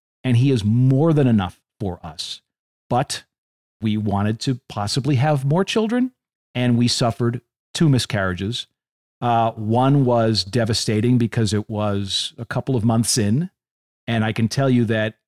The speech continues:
the flip side of seeing that beautiful Christmas light blinking is looking at an ultrasound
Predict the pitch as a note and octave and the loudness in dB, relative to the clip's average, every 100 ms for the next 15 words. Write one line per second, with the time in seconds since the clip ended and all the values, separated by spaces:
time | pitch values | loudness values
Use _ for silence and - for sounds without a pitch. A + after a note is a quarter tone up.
0 | _ _ _ _ - A2 - G3+ - E3 | _ _ _ _ -8 -6 -2 -2 0 0
1 | C3+ C3 A#2 - C3+ B2+ A#2 A2 G#2+ A2 | 2 2 0 -2 0 2 2 2 0 -4
2 | F#2+ A#2+ B2 A2 - G3 - D3 A#2 G#2 | 0 0 0 -4 -2 -2 0 0 0 -2
3 | G#2 _ C3 D#3 C#3+ F2 - _ _ _ | -4 _ 0 2 0 -4 -10 _ _ _
4 | _ _ - A#2 G#2+ A#2 A#2 B2 A#2 A2+ | _ _ -4 -2 0 0 2 2 2 2
5 | B2 C#3 A2+ - A2 G2+ F#2+ F#2+ | 2 0 -4 -2 -2 -2 -2 -6